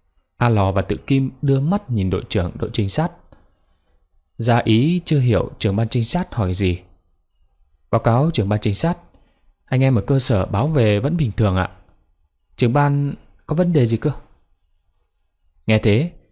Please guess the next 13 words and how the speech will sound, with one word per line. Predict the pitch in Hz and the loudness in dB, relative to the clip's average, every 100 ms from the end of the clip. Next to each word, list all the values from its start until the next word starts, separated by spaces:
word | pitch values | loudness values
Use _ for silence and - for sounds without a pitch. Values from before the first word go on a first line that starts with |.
| - | -4
trưởng | 117 | 0
ban | 135 | 0
trinh | 139 143 | 0 0
sát | 131 190 - | 0 -2 -2
Tô | 131 | -2
Hồng | 101 95 | -2 0
Dân | 120 117 - _ | 0 0 -4 _
đập | - 113 - | -2 -2 0
tay | 139 | 0
xuống | 135 143 165 | 2 0 2
bàn | 98 87 - - | 0 -2 -10 -8
và | 107 | -6
cáu. | - 95 127 | -2 0 0